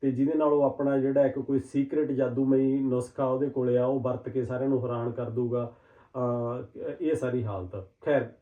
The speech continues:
ਜੇ ਅਸੀਂ ਥੋੜ੍ਹਾ ਦੇਖਾਂਗੇ ਵੀ ਜਿਹੜੇ ਜਲਦੀ ਕੈਨੇਡਾ, ਅਹ, ਜਿਹੜਾ ਹੈਗਾ, ਕਾਰਨੀ ਦੇ ਜਾਦੂਮਈ ਕਾਰਨਾਮ-, ਕਾਰਨਾਮੇ ਨੂੰ ਆਉਣ ਵਾਲੇ ਸਮੇਂ ਦੇ ਵਿੱਚ ਦੇਖ ਲਊਗਾ। ਅਹ, ਇਹਦੇ ਨਾਲ ਨਾਲ ਹੀ ਦੂਜੇ ਪਾਸੇ ਕੈਨੇਡਾ, ਅਹ, ਕੈਨੇਡੀਅਨ ਟਰੰਪ ਕਹੇ ਜਾਂਦੇ ਜਿਹੜਾ ਪੀਅਰ ਪੋਲੀਵਾਰ ਹੈਗਾ,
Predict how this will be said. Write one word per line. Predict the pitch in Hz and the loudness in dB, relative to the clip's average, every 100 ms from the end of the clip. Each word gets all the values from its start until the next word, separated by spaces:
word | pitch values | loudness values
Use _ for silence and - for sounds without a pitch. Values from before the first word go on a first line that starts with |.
| _ | _
ਜੇ | 131 147 160 | -2 2 2
ਅਸੀਂ | 185 175 170 | 6 6 4
ਥੋੜ੍ਹਾ | 156 156 | 2 0
ਦੇਖਾਂਗੇ | 139 135 147 143 147 143 139 131 | 0 -2 0 0 2 0 -4 -6
ਵੀ | 127 123 | -4 -2
ਜਿਹੜੇ | 127 139 | -2 -2
ਜਲਦੀ | 120 127 127 127 139 131 | -2 -2 -2 0 2 0
ਕੈਨੇਡਾ, | - 127 120 127 127 123 - _ _ _ - | 0 -2 -2 -2 -2 -6 -12 _ _ _ -6
ਅਹ, | 120 117 117 117 117 - - | -4 -2 -2 -2 -4 -8 -6
ਜਿਹੜਾ | 123 127 | -2 0
ਹੈਗਾ, | 123 131 | 0 -2
ਕਾਰਨੀ | 127 120 127 147 | -2 -4 -2 -2
ਦੇ | 135 | -2
ਜਾਦੂਮਈ | 120 113 123 120 127 | -2 -2 -2 -2 -4
ਕਾਰਨਾਮ-, | 120 117 113 120 117 120 | -4 -6 -2 -2 -2 -6
ਕਾਰਨਾਮੇ | - 123 113 117 120 117 | -8 -6 -4 -2 -2 -2
ਨੂੰ | 117 | -4
ਆਉਣ | 113 | -4
ਵਾਲੇ | 113 113 | -4 -4
ਸਮੇਂ | 117 113 | -4 -6
ਦੇ | 113 | -4
ਵਿੱਚ | 113 110 113 113 | -4 -4 -6 -6
ਦੇਖ | 104 110 98 | -6 -8 -6
ਲਊਗਾ। | 113 113 131 - _ _ _ _ _ _ _ 127 | -8 -6 -8 -10 _ _ _ _ _ _ _ -4
ਅਹ, | 123 123 - 185 | 0 0 -2 -2
ਇਹਦੇ | 175 202 | 2 4
ਨਾਲ | 175 170 | 4 4
ਨਾਲ | 180 180 | 4 4
ਹੀ | 185 170 | 2 0
ਦੂਜੇ | 151 151 | -2 -4
ਪਾਸੇ | 165 151 165 160 151 | -2 -4 -4 -8 -4
ਕੈਨੇਡਾ, | 143 135 143 143 143 143 - | -4 2 4 4 2 -2 -8
ਅਹ, | 123 - 139 127 | -14 -8 -6 -4
ਕੈਨੇਡੀਅਨ | 131 139 165 175 | 0 2 2 2
ਟਰੰਪ | 156 143 147 175 | 0 -2 -2 -4
ਕਹੇ | 143 139 | -2 0
ਜਾਂਦੇ | 139 135 135 135 | 0 0 0 0
ਜਿਹੜਾ | 135 139 | 0 0
ਪੀਅਰ | 135 139 156 - | 0 0 0 0
ਪੋਲੀਵਾਰ | 135 123 120 117 | -2 -2 -2 -2
ਹੈਗਾ, | 107 113 135 - | -2 -2 -4 -6